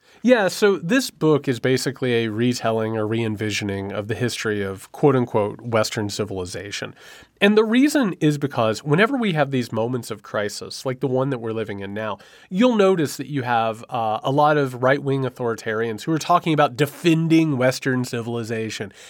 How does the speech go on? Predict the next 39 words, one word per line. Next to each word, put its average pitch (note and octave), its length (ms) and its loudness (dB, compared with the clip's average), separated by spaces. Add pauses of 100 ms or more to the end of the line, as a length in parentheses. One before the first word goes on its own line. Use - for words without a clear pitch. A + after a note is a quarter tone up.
(140)
Every D#3+ 260 4
time E3 240 2
a D#3 60 -2
statue C3+ 480 0
gets G2+ 240 -8
pulled G#2 260 -8
down, G2 240 -6
every A#2+ 180 0
time D#3+ 220 2
there's D#3+ 180 0
a E3+ 60 -2
protest, D3 640 0
you A2 80 -8
have - 320 -2
to D3 100 -6
defend B2 360 -2
Western A2 360 -6
civilization. A2+ 640 -8 (380)
So A3+ 120 2
I A#3 60 6
needed A#3+ 320 4
to F3 80 4
understand A2 560 -4
it. - 180 -20 (120)
And C#3+ 100 2
I D#3 60 6
went F#3+ 240 4
back C3 280 4
to B2 340 -2
the A2+ 300 -4
so-called B2+ 420 -2
beginnings A2 400 -2
of F#2+ 140 -4
it, C#3 140 -4
which C3+ 200 -4
is A2+ 180 -4
the C#3 100 0
Roman C3 380 4
Empire. A2+ 580 -6